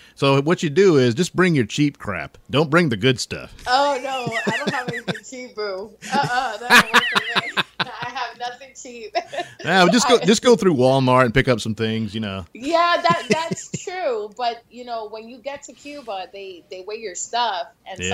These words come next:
Speaker 2: sometimes they make you open your luggage. And if they see something, the, the government, if they see something that they might like, they take it away.
Speaker 1: Yeah.
Speaker 2: They say, "Oh, you can't have this for A B C reasons," but really they wanna take it to their house.
Speaker 1: Yeah, they're
Speaker 2: 'Cause
Speaker 1: just gonna
Speaker 2: that
Speaker 1: <laughs>
Speaker 2: military's poor too. That military's poor.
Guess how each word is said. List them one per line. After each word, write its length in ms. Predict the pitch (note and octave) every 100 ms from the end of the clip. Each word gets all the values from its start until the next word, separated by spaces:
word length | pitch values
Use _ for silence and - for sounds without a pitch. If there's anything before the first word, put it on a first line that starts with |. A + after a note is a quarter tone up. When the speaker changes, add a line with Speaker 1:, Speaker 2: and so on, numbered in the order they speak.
| F#2+
Speaker 2:
sometimes 240 | F#2+ A3+ -
they 100 | G3+
make 220 | G3 G3
you 100 | F#3+
open 220 | G3 A3
your 100 | A#3
luggage. 600 | G#3 F3 F3+ F#3 - - _ -
And 140 | F3
if 340 | F3 E3+ E3 -
they 140 | F3+
see 180 | F#3+ G3+
something, 320 | G#3 G3 F3+ F3+ E3
the, 180 | E3+ D#3+ - - -
the 300 | E3+ D#3 D3
government, 480 | F#3 A3 G3 E3+ E3
if 100 | D#3
they 220 | - G3
see 240 | G#3+ - G#3
something 260 | G#3+ G#3
that 140 | F#3+ -
they 80 | F#3
might 200 | F3+ F3
like, 200 | F#3+ -
they 80 |
take 220 | F3+ A3+ F#3+
it 60 |
away. 240 | D#3 E3 - _ _ -
Speaker 1:
Yeah. 360 | E2 G2 G2 F#2+ _ _ _
Speaker 2:
They 120 | G#3 A#3
say, 220 | A#3+ B3
"Oh, 180 | D4+ D4+
you 160 | C#4
can't 220 | C4+ D4+ C#4+
have 260 | B3+ B3+
this 260 | B3+ B3 -
for 200 | - G#3+
A 140 | G3 G#3+
B 120 | A3+
C 220 | - G#3
reasons," 280 | F#3+ F3+ F3
but 140 | F#3 F3
really 180 | A3+ G3+
they 80 | F3+
wanna 220 | G3 E3+
take 160 | G3
it 80 | F#3
to 100 | -
their 140 | D#3+ D3
house. 160 | D3
Speaker 1:
Yeah, 200 | C#3 C#3+
they're 120 | D3
Speaker 2:
'Cause 160 | E3+ -
Speaker 1:
just 40 |
gonna 160 | G3 -
Speaker 2:
that 180 | - D4+
Speaker 1:
<laughs> 0 |
Speaker 2:
military's 500 | A#3 A3+ A3+ A3 - G#3
poor 200 | C4 A3
too. 400 | - D4+ B3 - _ -
That 160 | D#4
military's 480 | G4 G4 E4 A3+ - _
poor. 300 | C4+ D4+ F#3+